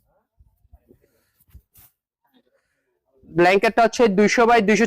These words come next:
চল্লিশ, ব্ল্যাঙ্কেট সাইজটা হচ্ছে দুইশো by দুইশো চল্লিশ,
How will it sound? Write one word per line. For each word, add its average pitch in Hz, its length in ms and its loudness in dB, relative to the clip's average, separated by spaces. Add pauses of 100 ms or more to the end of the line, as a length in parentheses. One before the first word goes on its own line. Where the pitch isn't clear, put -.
চল্লিশ, 180 340 0 (1300)
ব্ল্যাঙ্কেট 175 460 0
সাইজটা 202 340 -2
হচ্ছে 214 180 -2 (120)
দুইশো 202 320 2
by 226 200 2
দুইশো 208 300 0
চল্লিশ, 226 360 2